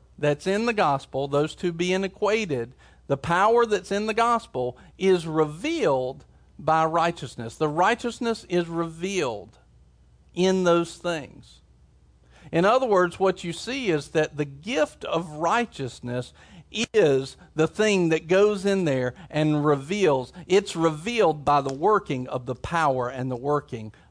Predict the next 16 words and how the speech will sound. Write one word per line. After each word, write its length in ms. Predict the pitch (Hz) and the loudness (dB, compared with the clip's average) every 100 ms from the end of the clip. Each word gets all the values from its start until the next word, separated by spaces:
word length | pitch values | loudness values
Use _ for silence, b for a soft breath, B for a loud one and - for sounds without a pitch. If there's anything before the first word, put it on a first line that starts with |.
| 127 | -10
of 160 | 120 | -6
the 80 | 123 | -4
gospel. 640 | 120 135 127 - - 98 b b b | -2 -2 -2 -6 -14 -18 b b b
In 160 | 143 156 | 0 4
other 240 | 190 202 | 4 2
words, 400 | 151 143 139 131 b _ | 2 2 2 -4 b _
you 240 | 151 175 | 0 4
are, 200 | 160 143 - | 4 2 -4
you 260 | 165 180 | 0 2
have 200 | 151 131 | 2 0
directly 640 | 123 139 165 214 - 220 | -6 -2 0 0 0 -4
connected 760 | 220 - 190 180 180 - 123 117 | -2 -6 -2 0 -2 -4 -8 -6
the 100 | 127 | -6
gift 420 | 123 143 233 - | -6 -2 -2 -2
of 180 | 247 240 | -12 -2
righteousness 840 | 196 151 - 117 - 113 113 - | -2 -2 -6 -14 -12 -10 -12 -16